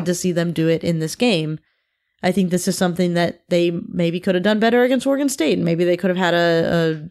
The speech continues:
Speaker 2: a, a shootout situation there.
Speaker 1: Yeah. Uh, all right. Next week, U S C and Utah. The Trojans have never lost at home to the Utah Utes.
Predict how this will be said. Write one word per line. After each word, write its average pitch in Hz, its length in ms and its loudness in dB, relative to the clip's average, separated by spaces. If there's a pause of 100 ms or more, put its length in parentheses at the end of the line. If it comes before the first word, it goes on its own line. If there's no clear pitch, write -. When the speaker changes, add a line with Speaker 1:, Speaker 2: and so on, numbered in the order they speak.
(100)
Speaker 2:
a, - 80 -6
a 151 260 -2 (160)
shootout - 600 -4
situation 165 560 -4
there. - 300 -6 (220)
Speaker 1:
Yeah. 160 140 -8 (720)
Uh, 180 380 0
all 226 80 0
right. 170 180 0 (360)
Next 214 240 -2
week, 190 320 -2
U 190 220 2
S 190 200 0
C 190 280 -2
and 175 200 -2
Utah. 175 320 -2
The 139 80 -8
Trojans 165 360 -2
have 160 120 -2
never 185 320 2
lost 170 360 -2
at 156 100 -6
home 220 480 0 (360)
to - 80 -6
the 180 80 -2
Utah 196 320 -2
Utes. 185 560 -4